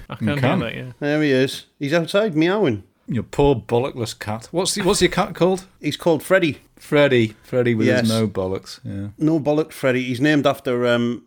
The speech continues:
Speaker 3: Mercury, not Shepherd. You'll be <laughs> glad to know.
Speaker 2: Right, yes,
Speaker 3: Yeah.
Speaker 2: okay, Freddie Mercury, right.
Speaker 3: Yeah, but he's, he's been in the house meowing constantly for, for, like, two weeks until I've been allowed to let him out. And now I've let him out, and he stands outside meowing.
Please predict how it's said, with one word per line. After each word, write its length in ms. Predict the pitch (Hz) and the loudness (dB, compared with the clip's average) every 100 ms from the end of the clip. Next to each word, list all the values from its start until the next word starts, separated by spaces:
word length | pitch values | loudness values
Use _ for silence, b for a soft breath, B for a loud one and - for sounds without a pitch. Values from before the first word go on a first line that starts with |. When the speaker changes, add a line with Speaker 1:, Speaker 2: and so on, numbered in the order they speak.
| - | -2
Speaker 3:
Mercury, 600 | 151 196 - 117 107 - | 2 2 0 -2 -4 -4
not 180 | 135 - | -6 -4
Shepherd. 420 | - 113 - 104 - _ | -6 -4 -4 -6 -8 _
You'll 120 | 123 | -8
be 60 | 101 | -6
<laughs> 120 | - | -4
glad 200 | 139 127 | -2 -2
to 60 | 123 | -2
know. 220 | 127 143 b b _ | -2 -4 b b _
Speaker 2:
Right, 320 | 131 117 113 | -2 -2 0
yes, 240 | 135 113 - | 0 0 0
Speaker 3:
Yeah. 80 | |
Speaker 2:
okay, 220 | 123 113 107 | -2 -2 -4
Freddie 220 | 117 113 | -4 -2
Mercury, 400 | 113 127 - 92 - | -2 -4 -8 -12 -10
right. 240 | 117 120 120 _ - | -8 -8 -10 _ -8
Speaker 3:
Yeah, 280 | 127 120 127 | -4 -4 -2
but 140 | 165 | 2
he's, 220 | 180 180 - | 4 4 0
he's 200 | 165 151 | -2 -2
been 180 | 170 165 | 2 4
in 100 | 196 | 4
the 80 | 190 | 2
house 320 | 180 170 - | 0 0 2
meowing 460 | 131 127 117 120 120 | 2 2 2 0 0
constantly 580 | - 147 - 113 110 | 0 -2 -2 -6 -4
for, 560 | 113 - 117 113 110 117 - | -6 -4 -2 0 -2 -6 -12
for, 160 | - | -6
like, 220 | 120 120 113 | -2 -2 -2
two 200 | - 127 | -2 0
weeks 300 | 131 127 - | 0 -2 -4
until 240 | 117 127 | -4 -4
I've 140 | 117 113 | -4 -4
been 160 | 127 | -4
allowed 260 | 120 123 117 | -2 -4 -6
to 60 | |
let 160 | 117 120 | -4 -4
him 120 | 117 | -2
out. 260 | 131 110 - | -4 -4 -6
And 100 | 123 | -4
now 120 | 147 | 0
I've 80 | 165 | 0
let 100 | 175 | 0
him 80 | 165 | 0
out, 200 | 208 135 | 0 0
and 80 | 123 | -2
he 60 | 180 | -4
stands 280 | - 151 131 | -4 -2 0
outside 340 | 123 - 139 | 0 0 0
meowing. 440 | 175 320 381 - | 0 0 0 -2